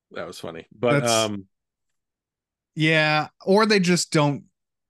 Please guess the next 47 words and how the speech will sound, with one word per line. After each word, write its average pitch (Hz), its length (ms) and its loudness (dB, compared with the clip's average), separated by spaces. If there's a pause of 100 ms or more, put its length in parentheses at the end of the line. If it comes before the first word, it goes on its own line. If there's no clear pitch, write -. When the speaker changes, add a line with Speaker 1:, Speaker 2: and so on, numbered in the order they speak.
(240)
Speaker 2:
show 127 300 0
him 113 120 0
walking 113 540 -6 (140)
so - 180 -6
much. 117 400 -4
<laughs> - 60 -8 (140)
Speaker 1:
Yeah, 101 140 -8
it's - 140 -8
like, 120 140 -4
oh, 143 100 2
he's 147 200 -2
just 120 220 -8
there 107 300 -4
in 98 100 -6
every 104 240 -4
episode. - 440 -8 (200)
Speaker 2:
<laughs> - 80 0 (380)
Speaker 1:
It's 139 220 -4
like 156 160 2
in 143 80 0
Lord 139 260 0
of 123 40 -4
the 123 80 0
Rings 127 340 -2
when 117 80 -4
everybody 117 360 0
was 104 160 -10
running, 113 380 -8
trying 113 320 -8
to 98 100 -16
catch 113 140 -10
up 117 160 -8
and 104 100 -14
free 117 180 -12
Merry 110 340 -4
and 104 100 -8
Pippin, 120 380 -4 (320)
and 107 180 -12
Gimli 127 380 -2
somehow 120 640 -6
kept - 260 -6
up 123 180 -8
with 123 80 -12
the - 80 -18
group. 110 320 -8 (2750)
Not 110 240 -8
possible. 95 500 -10